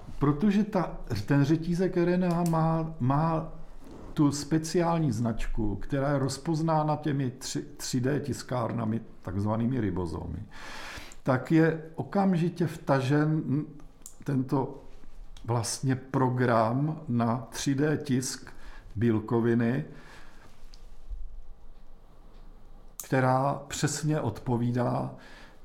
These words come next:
výběžkovému glykoproteinu koronaviru, eh, způsobujícího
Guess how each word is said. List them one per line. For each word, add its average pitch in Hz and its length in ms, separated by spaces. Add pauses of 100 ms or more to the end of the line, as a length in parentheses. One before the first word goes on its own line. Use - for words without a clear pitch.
(440)
výběžkovému 117 1080 (180)
glykoproteinu 104 880
koronaviru, 92 880 (760)
eh, 85 540 (960)
způsobujícího 101 960